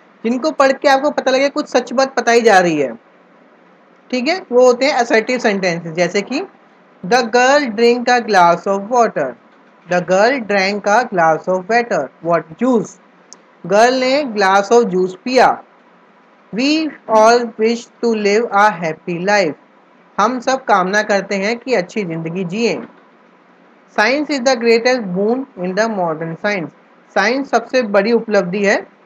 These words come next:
modern world में, आज के समय में, ठीक है। ये सब सच बातें हैं, ये कुछ declaration होते हैं, कुछ कहना,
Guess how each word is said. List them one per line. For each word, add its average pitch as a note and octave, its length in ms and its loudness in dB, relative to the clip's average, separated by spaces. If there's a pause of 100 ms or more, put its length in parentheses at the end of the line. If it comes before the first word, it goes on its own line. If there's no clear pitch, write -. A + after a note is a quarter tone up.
modern F#3+ 380 0
world F#3+ 300 2
में, D#3+ 140 -4
आज E3 220 0
के G3+ 120 -8
समय D#3 300 -6
में, B2 140 -12 (580)
ठीक C#4 100 -8
है। D#4 40 -4
ये C#4+ 80 -4
सब C4+ 160 0
सच A#3+ 200 -2
बातें A#3+ 340 2
हैं, C#4 140 0 (480)
ये A#3 80 2
कुछ B3+ 200 -4
declaration B3 460 0
होते B3 180 -2
हैं, C4+ 100 0
कुछ C4 180 -8
कहना, G3+ 440 0